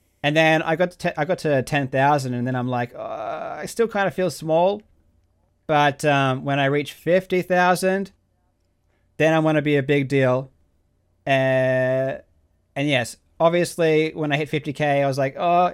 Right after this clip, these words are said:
I know, but, you know, compared to someone with a hundred, I'm still kinda not that big, right?" So, but a hundred K, getting the three digits, that's like, now we're really talking. But then I hit a hundred K, and I'm like,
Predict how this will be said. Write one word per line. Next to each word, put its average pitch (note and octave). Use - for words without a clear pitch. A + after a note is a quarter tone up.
I G#3+
know, B3+
but, A3+
you A3+
know, G#3
compared G#3+
to F#3
someone F#3+
with E3+
a D#3
hundred, F3+
I'm D3+
still E3
kinda C3+
not D3+
that C3
big, C#3+
right?" C3
So, C3+
but C3
a B2
hundred G3
K, A#2
getting D#3
the C#3
three D3
digits, D3
that's C#3+
like, A#2
now D3
we're C#3
really E3+
talking. C#3
But B2+
then D3
I C#3
hit E3+
a D3
hundred E3
K, D3
and C3
I'm C3
like, B2